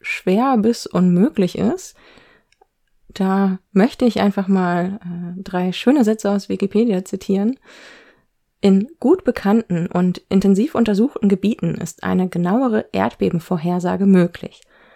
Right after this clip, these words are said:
Auch hier liegt die Unschärfe der Vorhersage jedoch im Bereich mehrerer Monate oder Jahre. Bei der Betrachtung von Einzelereignissen ist ein kompliziertes Zusammenspiel einer großen Zahl von Einflussgrößen zu beobachten,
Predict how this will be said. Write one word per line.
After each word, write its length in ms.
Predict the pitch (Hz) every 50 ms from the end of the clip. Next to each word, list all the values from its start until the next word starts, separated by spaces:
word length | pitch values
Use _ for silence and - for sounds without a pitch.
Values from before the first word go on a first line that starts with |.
| _ _ _ _ _ -
Auch 180 | - 170 - -
hier 300 | - 196 226 311 359 311
liegt 260 | 220 208 214 - -
die 100 | 208 -
Unschärfe 640 | - 233 320 370 - - - 190 175 170 170 - 190
der 120 | 185 180
Vorhersage 720 | - - 190 165 180 196 247 262 214 185 170 175 175 202
jedoch 300 | 180 180 175 190 202 -
im 120 | 208 180
Bereich 460 | 170 175 160 170 170 175 180 180 - 175
mehrerer 400 | 175 185 202 214 185 175 170 175
Monate 540 | 175 175 170 185 208 233 247 247 - 233
oder 180 | 226 214 196 190
Jahre. 640 | 185 170 170 170 175 185 202 196 - - 156 135 - _ _ _ - - - - _ _ _ _ _ _
Bei 100 | - 185
der 80 | 185 190
Betrachtung 600 | 196 202 - - - 226 320 - - - 185 170
von 200 | 165 - 175 165 -
Einzelereignissen 1080 | - 170 180 233 285 - 208 175 165 170 160 - - 180 - - 175 175 - 220 220
ist 160 | 208 - - -
ein 180 | 175 170 165
kompliziertes 880 | - - 180 180 - - 185 - - - - 214 285 - - 269 - -
Zusammenspiel 840 | - 220 196 185 180 185 214 185 165 - - - - 180 180 202 220
einer 180 | - - 165 165
großen 520 | 160 - - - 208 254 285 - 254 247
Zahl 340 | - - - 165 165 180 202
von 240 | - - 180 160 -
Einflussgrößen 1000 | - 175 180 214 240 - - - 170 - - - - - 170 160 160 - 180 175
zu 180 | - - 175 160
beobachten, 840 | - - - 175 170 160 160 165 165 - - - - 208 226 339